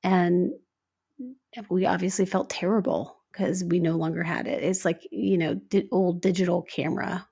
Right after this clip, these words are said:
is the, the item that comes to mind. So we just felt bad. And anytime we would try to make progress on cleaning out an area with him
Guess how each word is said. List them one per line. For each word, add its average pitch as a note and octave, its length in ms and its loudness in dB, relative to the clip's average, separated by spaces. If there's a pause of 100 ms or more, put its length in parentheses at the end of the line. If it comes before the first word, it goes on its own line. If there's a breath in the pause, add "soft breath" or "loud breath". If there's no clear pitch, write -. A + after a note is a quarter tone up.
(280)
is F3 280 -6
the, E3 320 2
the F#3+ 140 0
item G#3 280 8
that G3+ 160 8
comes F#3+ 280 6
to G3 120 4
mind. F3+ 500 0 (160)
So - 220 -2
we G#3+ 100 2
just G#3 220 -2
felt F#3 260 4
bad. - 420 0 (1500 loud breath)
And A#3+ 120 10
anytime B3 580 10
we G#3+ 100 10
would G#3 140 10
try G#3 180 8
to F#3+ 100 8
make F3+ 220 8
progress G3 480 4
on G3+ 140 4
cleaning G3+ 500 8
out F3 240 8
an G3+ 140 4
area F#3 320 8
with F#3 280 6
him G3 560 4